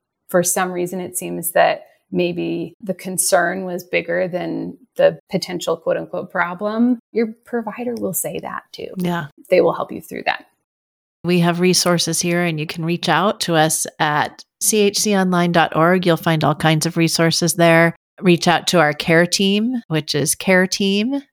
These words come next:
Speaker 2: at C H C online dot org, or call us at six five zero, six eight eight, three six two five. We do have people like Katie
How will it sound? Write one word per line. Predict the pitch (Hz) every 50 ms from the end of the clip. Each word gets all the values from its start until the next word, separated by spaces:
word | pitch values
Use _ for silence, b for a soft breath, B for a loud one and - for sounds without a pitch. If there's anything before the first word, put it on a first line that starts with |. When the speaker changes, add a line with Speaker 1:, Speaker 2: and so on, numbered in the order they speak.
| _ _
Speaker 2:
at | 247 170 165 160 - -
C | - - 165
H | 160 156 - -
C | - 175 165
online | 160 156 160 160 156 160 160
dot | 160 156 160 - -
org, | 170 160 165 160 170 170 - B B B B B B B B B -
or | 185 180 190
call | - - 202 208 214 202
us | 127 117 190 226 - - - - - _ _ _ _ _ _ _ _ - -
at | 156 156 - -
six | - - 175 - -
five | - 175 170 165 156
zero, | - 165 156 156 156 156 160 160
six | 160 - - - 175 170 175 - - - _ -
eight | 175 160 160 - -
eight, | 151 147 143 - 143 - - - _ _ _ _
three | - 175 170 170 170
six | - - - 160 156 - - - -
two | - - 175 156
five. | 156 - - - - 147 - - 175 - _ _ _ _ _
We | - 180 180 190
do | 170 - - 185 180 175 180 175 175 175 175 180 175 180 180 B B B B B B B B
have | - - 190 208 208 202 190 185 175 180 185 202 202 196 _
people | - 220 220 220 240 240 254
like | 254 247 247 -
Katie | - 254 233 185 156 165 202 233 -